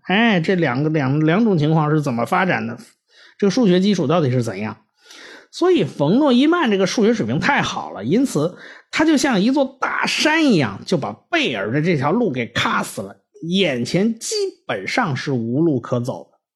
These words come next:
这贝尔基本上没有什么路可走啊，你得把冯诺依曼这个，这座大山给他扳倒啊。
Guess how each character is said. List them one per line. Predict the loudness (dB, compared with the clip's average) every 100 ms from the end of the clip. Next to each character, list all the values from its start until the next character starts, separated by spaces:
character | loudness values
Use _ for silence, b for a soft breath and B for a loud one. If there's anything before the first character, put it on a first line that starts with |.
| _ -4
这 |
贝 | 0 2
尔 | 0 -2
基 | -2
本 | -2 0
上 | -2
没 | 0 0
有 | 0 0
什 | 0
么 | 0
路 | 0
可 | 0 -2
走 | -4 -10 -6
啊， | -4 -4 b b b b _
你 | 0 2
得 | 2
把 | 0 -4 -4 -8 -14 -14
冯 | -2 2
诺 | 2 2
依 | 2
曼 | 2 0 -2 -6 _
这 | 0 0
个， | 0
这 | -2 -2 -2
座 | -2 -2
大 | 0 0 0
山 | 0 0
给 | 0
他 | 0
扳 | 0 0
倒 | 0
啊。 | -4 -8 -14 -14